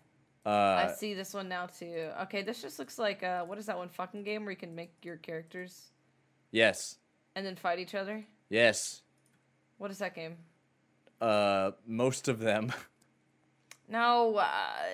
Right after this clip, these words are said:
Speaker 2: it's got, like, the guy who fights with his feet. And he's
Speaker 1: What?
Speaker 2: all backwards and flippy floppy.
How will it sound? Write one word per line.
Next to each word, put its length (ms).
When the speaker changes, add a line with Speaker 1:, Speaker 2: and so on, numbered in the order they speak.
Speaker 2:
it's 220
got, 140
like, 160
the 40
guy 360
who 100
fights 300
with 80
his 160
feet. 400
And 120
he's 80
Speaker 1:
What? 200
Speaker 2:
all 220
backwards 680
and 120
flippy 280
floppy. 960